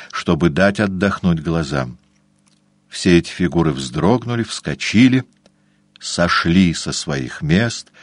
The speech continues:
кто грузно, кто легко, кто грациозно, кто неуклюже,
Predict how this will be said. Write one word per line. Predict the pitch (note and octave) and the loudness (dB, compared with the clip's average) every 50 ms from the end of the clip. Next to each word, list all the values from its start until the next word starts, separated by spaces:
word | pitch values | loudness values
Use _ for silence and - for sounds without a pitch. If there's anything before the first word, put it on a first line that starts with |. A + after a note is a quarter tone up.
| - - - _ | -20 -20 -20 _
кто | - - - D2+ C#2 | -16 -10 -8 -8 -6
грузно, | B1+ C#2+ D2+ F#2+ A2 A#2 A2+ F#2+ G#2 G#2+ G#2+ | -2 2 4 6 6 4 4 0 -4 -6 -8
кто | - - - E2+ | -8 -4 -2 0
легко, | D#2 D2 C#2 - - - - F#2+ G2 A2 A2 G#2+ | 0 0 -2 -4 -8 -4 0 2 2 2 2 0
кто | - - D#2+ C#2+ | -2 -6 -8 -6
грациозно, | C2 - C#2 C2 - - - C#2 D2+ G2 A#2+ A#2 - A2+ G#2 G2 | -6 -6 -6 -8 -8 -6 -4 -2 0 0 0 0 -2 -6 -6 -6
кто | - - D#2+ C#2 | -6 -6 -8 -6
неуклюже, | C2+ C#2 C#2+ C2+ - - - G#2+ C3+ B2+ A2+ C3+ C3 | -6 -6 -6 -6 -4 0 0 2 2 2 0 -4 -8